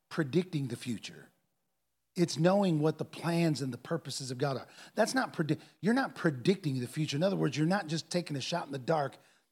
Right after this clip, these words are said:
and predicting according to what you see in the natural what's going to happen. Uh, I know there was a guy that was, um, supposed to be a,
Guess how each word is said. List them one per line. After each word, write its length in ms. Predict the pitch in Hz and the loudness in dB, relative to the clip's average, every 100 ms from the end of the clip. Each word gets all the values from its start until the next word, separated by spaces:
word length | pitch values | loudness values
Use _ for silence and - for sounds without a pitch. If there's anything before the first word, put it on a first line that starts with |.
| _ - | _ -2
and 180 | 143 - | -2 -2
predicting 720 | 147 120 185 185 156 143 - | -2 2 2 4 4 4 -2
according 400 | - - 160 151 | -10 0 2 2
to 80 | 139 | 2
what 180 | 131 - | 2 2
you 140 | 139 | 0
see 220 | 127 175 156 | -2 2 2
in 100 | 139 | 2
the 60 | |
natural 600 | 143 180 151 - 131 113 _ _ _ | 0 -2 -2 -2 -4 -4 _ _ _
what's 180 | 143 147 | -4 -2
going 240 | 147 143 | -2 -2
to 60 | 123 | -2
happen. 400 | 123 165 - 90 - _ _ _ - | -4 -4 -6 -16 -20 _ _ _ -6
Uh, 140 | 123 139 | -2 2
I 120 | 147 | 6
know 100 | 151 | 8
there 140 | 151 | 8
was 120 | 139 | 4
a 40 | 127 | 2
guy 320 | 135 147 151 | 2 4 2
that 180 | 139 123 | 0 -4
was, 180 | 131 113 | -6 -4
um, 280 | 120 131 - _ _ | -6 -6 -10 _ _
supposed 420 | - - - 151 - | -12 -8 -4 -4 -2
to 80 | |
be 200 | 135 139 | -2 0
a, 200 | 131 107 | 0 -4